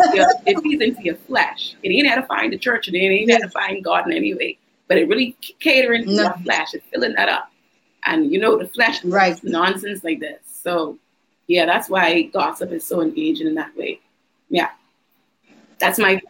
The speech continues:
Speaker 2: All right, so the
Speaker 1: my
Speaker 2: next
Speaker 1: point.
Speaker 2: question.
Speaker 1: Mm-hmm.
Speaker 2: All right, so the next question is, now, I think it was discussed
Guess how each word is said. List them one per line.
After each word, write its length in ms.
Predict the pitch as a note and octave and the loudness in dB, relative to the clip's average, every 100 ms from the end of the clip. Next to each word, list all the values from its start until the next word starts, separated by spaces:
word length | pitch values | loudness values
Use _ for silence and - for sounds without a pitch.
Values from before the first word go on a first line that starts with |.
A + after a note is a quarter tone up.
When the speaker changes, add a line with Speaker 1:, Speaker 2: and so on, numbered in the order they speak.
| G#3+ | 2
Speaker 2:
All 100 | G3 | 4
right, 240 | C#4+ A#3+ | 4 4
so 140 | B3+ | 4
the 100 | A#3 | 4
Speaker 1:
my 180 | G#3 G3+ | 4 2
Speaker 2:
next 100 | D#4+ - | 0 -2
Speaker 1:
point. 220 | C4+ A#3+ | 0 0
Speaker 2:
question. 180 | - - _ _ _ - | 0 -18 _ _ _ -4
Speaker 1:
Mm-hmm. 300 | F3+ G3 D#4 - - - _ _ - | 0 0 -2 -6 -20 -20 _ _ 0
Speaker 2:
All 80 | A3 | 4
right, 200 | B3+ C#4+ | 6 4
so 140 | A#3+ G#3+ | 2 0
the 100 | G#3 | 0
next 320 | A3+ A#3+ - | 0 -2 0
question 380 | C#4 C4+ C4+ C4 | 2 2 2 2
is, 300 | G#3+ G3+ - - - | 2 -2 -8 -18 -4
now, 180 | G#3 G#3+ | 2 4
I 140 | A3+ A3+ | 4 4
think 500 | A3 D#4 D4+ D4 C#4+ | 4 4 6 6 4
it 100 | A#3 | 4
was 140 | G#3+ | 4
discussed 540 | G3+ G3 - B3+ A#3+ | 0 -2 2 2 2